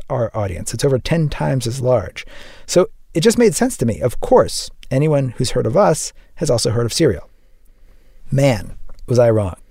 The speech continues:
Almost immediately after last episode went up, the tweets started coming in. At Abex Lundberg, "Just listened to the latest startup podcast, and I have to admit that I'd not heard of Serial before you mentioned it."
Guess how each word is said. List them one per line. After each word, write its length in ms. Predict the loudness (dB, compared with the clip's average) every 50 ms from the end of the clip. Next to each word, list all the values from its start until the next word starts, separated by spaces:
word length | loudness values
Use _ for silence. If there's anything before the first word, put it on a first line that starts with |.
| -20 _ _ _ -20 -20 _ -20 -20 _ _ -2 2
Almost 400 | 4 4 4 4 2 0 -4 -6 -4
immediately 760 | -4 -2 0 0 0 2 2 2 2 2 0 -2 -2 -4 -4 -2
after 340 | -2 -2 0 0 0 0 0
last 300 | 0 0 0 2 2 0
episode 300 | -2 -2 -2 -2 -2 -4
went 160 | -4 -6 -6
up, 200 | -8 -8 -6 -6 -6 -6 -8 -12 -6 -4
the 100 | -4 -2
tweets 460 | 0 0 0 0 0 -4 -6 -4 -6
started 320 | -2 0 0 0 0 0 -4
coming 240 | -4 -4 -4 -6
in. 200 | -8 -10 -14 -16 -20 -20 -20 -20 -20 _ _ -20 -20 -20 -20 -20 -20 _ _ -20 -12 -4
At 200 | 0 0 0 0 2
Abex 360 | 2 4 4 4 4 4 0
Lundberg, 340 | 0 2 2 2 2 0 0
"Just 220 | 0 0 0 2 0
listened 240 | 0 0 0 0 0
to 100 | 0 0
the 60 | 2
latest 300 | 2 4 4 4 2 0
startup 400 | 0 0 2 2 4 2 2 2
podcast, 460 | 2 2 2 2 2 2 0 0 0 -2
and 80 | 0
I 40 | 0
have 160 | 0 0 0
to 100 | 0 -2
admit 240 | 0 0 -2 -2 -2 -2 -2
that 160 | 0 0 2
I'd 180 | 2 2 0
not 220 | 0 0 0 -2 0
heard 180 | 0 2 2
of 120 | 2 0 0
Serial 300 | 0 2 4 4 4 2
before 320 | 2 -2 0 2 2 2
you 120 | 2 2 0
mentioned 360 | 0 0 0 0 -2 -4 -4
it." 200 | -6 -10 -16